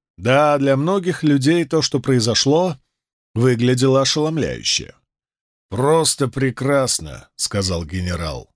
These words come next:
«Согласитесь, полковник Шрек, это отличный выстрел. Я бы даже сказал, идеальный, не так ли?» «Да, выстрел отличный», ответил Шрек.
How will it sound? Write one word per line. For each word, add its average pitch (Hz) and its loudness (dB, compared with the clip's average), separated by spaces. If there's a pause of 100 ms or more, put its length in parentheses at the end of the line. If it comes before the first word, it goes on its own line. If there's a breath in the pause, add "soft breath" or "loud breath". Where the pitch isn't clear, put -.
(200)
«Согласитесь, 160 0
полковник 110 -2
Шрек, - -6
это 180 0
отличный 139 0
выстрел. 82 -6 (460)
Я 127 2
бы 196 0
даже 185 0
сказал, 151 2 (360)
идеальный, 127 0
не 110 -2
так 165 -2
ли?» 82 -8 (1120)
«Да, 131 4
выстрел 143 0
отличный», 127 0
ответил 87 -6
Шрек. - -6